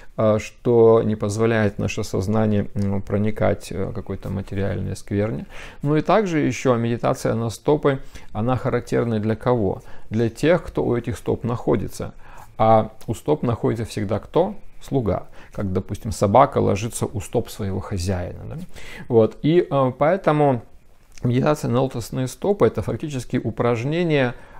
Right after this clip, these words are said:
э, в, э, скажем так, в, в, в своём статусе слуги, насколько мы понимаем, что мы слуги. Э, человеку очень, м, гордому, очень заносчивому,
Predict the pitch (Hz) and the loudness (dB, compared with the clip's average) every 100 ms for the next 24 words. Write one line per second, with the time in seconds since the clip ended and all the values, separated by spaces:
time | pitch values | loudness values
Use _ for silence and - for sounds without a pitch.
0 | - 113 110 104 101 - - 123 110 104 | -2 6 8 8 6 0 -6 0 2 2
1 | 101 110 - 117 - 104 101 92 - 104 | -2 -4 -10 -12 -6 -6 -4 -8 -10 -12
2 | - - - - 120 110 - 113 101 - | -14 -20 -18 -12 -10 -10 -10 -10 -10 -4
3 | 113 113 110 113 - - 123 143 139 - | 2 4 4 2 -4 2 4 4 2 0
4 | 135 127 104 - - 113 110 110 110 - | 2 2 0 -6 -8 -4 -2 -2 -2 -4
5 | - - - 107 - 123 117 107 - 107 | -12 -16 -6 -4 -2 -2 0 -2 0 0
6 | 113 131 143 131 107 - 107 110 - - | 2 2 2 0 -4 -4 -4 -4 -8 -10
7 | - - - - - 113 107 - 175 185 | -10 -14 -18 -14 -2 0 0 0 0 2
8 | 160 147 - 147 - 123 110 98 95 120 | 0 0 -2 -4 -2 -2 0 -2 2 6
9 | 147 147 120 123 117 107 107 117 98 110 | 6 4 2 2 2 0 -2 -4 -2 0
10 | 110 139 147 - 131 120 110 | 0 -2 -4 -2 0 2 0